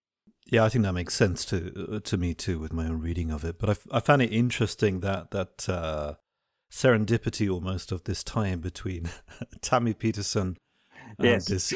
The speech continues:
Speaker 1: you know,
Speaker 2: <laughs>
Speaker 1: philosophical professor. And, and
Speaker 2: Yeah.
Speaker 1: that's partly why I started off to, s-, you know, today just saying it's incredible just how alive Derrida is.
Speaker 2: Mm,
Speaker 1: You
Speaker 2: yeah.
Speaker 1: know, he's, he's so, he's so present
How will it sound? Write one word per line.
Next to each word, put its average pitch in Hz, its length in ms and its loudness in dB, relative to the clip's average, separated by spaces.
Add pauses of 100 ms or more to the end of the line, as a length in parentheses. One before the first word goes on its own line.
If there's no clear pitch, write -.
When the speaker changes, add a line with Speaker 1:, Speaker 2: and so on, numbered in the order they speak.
Speaker 1:
you 117 120 2
know, 104 140 4
Speaker 2:
<laughs> - 120 -2
Speaker 1:
philosophical 107 580 2
professor. 98 560 0
And, 90 80 0 (600)
and 120 100 0
Speaker 2:
Yeah. 110 40 4
Speaker 1:
that's 147 120 2
partly 160 280 4
why 143 140 6
I - 40 2
started 127 320 2
off 131 180 4
to, 127 80 -6
s-, - 160 -6
you 110 260 0
know, 104 100 4
today 104 320 4
just 101 220 0
saying 101 220 4
it's 98 240 -2
incredible 113 760 0
just - 240 -6
how 110 240 0
alive 101 460 2
Derrida 87 680 0
is. 82 480 -2 (200)
Speaker 2:
Mm, 107 180 -2 (220)
Speaker 1:
You 101 100 0
Speaker 2:
yeah. 101 40 4
Speaker 1:
know, 107 240 0
he's, 107 540 2
he's 107 200 -2
so, 107 640 4 (240)
he's 123 160 0
so 131 120 6
present 110 580 2